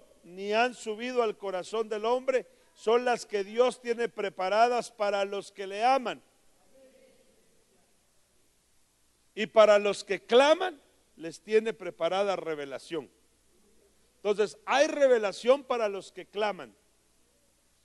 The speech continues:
Y hay revelación para los que aman.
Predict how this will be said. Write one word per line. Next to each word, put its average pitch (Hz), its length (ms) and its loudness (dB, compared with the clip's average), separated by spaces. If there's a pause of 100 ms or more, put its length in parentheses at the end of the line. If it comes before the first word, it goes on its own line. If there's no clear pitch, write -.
(300)
Y 175 200 -2
hay 220 180 6
revelación 233 760 2
para 220 260 -2
los 175 240 -8
que 160 180 -8
aman. 180 440 -4